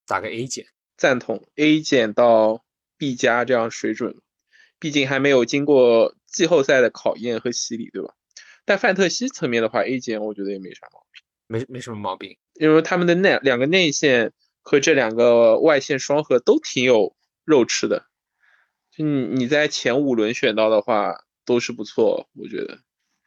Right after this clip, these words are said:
Speaker 1: 而且在现实里，
Speaker 2: 就不会觉得，
Speaker 1: 我觉得现实里更强，
Speaker 2: 嗯。
Speaker 1: 现实里
Speaker 2: 对，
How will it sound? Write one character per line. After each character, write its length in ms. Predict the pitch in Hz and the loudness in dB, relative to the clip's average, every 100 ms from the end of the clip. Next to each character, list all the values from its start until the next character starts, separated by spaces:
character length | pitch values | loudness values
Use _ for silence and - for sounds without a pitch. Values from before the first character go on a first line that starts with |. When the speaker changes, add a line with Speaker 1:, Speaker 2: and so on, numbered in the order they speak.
| _ | _
Speaker 1:
而 100 | 135 | -12
且 140 | 127 113 | -8 -4
在 120 | 123 | 0
现 300 | 120 120 165 | 2 2 2
实 0 | |
里， 0 | |
Speaker 2:
就 0 | |
不 80 | 113 | 2
会 120 | 113 | 0
觉 220 | 117 107 | -2 -6
得， 60 | - | -10
Speaker 1:
我 100 | - | -14
觉 120 | 107 131 | -4 -2
得 60 | |
现 140 | 117 156 | 0 -2
实 140 | - | -4
里 60 | 110 | -4
更 200 | 151 120 | -4 -4
强， 200 | - 104 | -8 -12
Speaker 2:
嗯。 100 | _ | _
Speaker 1:
现 260 | - - 151 | -14 -6 -6
实 140 | - | -6
里 160 | 127 107 | -8 -2
Speaker 2:
对， 320 | 156 110 - | 2 2 -2